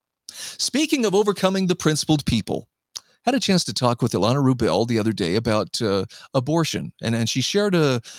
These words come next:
a Statesman article about, uh, well, you know, Idaho residents are having abortions at ever higher rates in, in nearby states where they have access to abortion care, which, again, negates the idea that, well, then I guess the law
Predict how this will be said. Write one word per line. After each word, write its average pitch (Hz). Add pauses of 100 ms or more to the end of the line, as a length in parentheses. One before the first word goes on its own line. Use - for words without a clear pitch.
a 120
Statesman 190
article 143
about, 123
uh, 127
well, 113
you 117
know, 117 (320)
Idaho 156
residents 135
are 123
having 143
abortions 143
at 123
ever 226
higher 285
rates 277
in, 120
in 139
nearby 240
states -
where 123
they 147
have 135
access 196
to 214
abortion 185
care, 85 (320)
which, -
again, 151
negates 185
the 202
idea 165
that, 131
well, 123
then 135
I 120
guess 123
the 95
law 131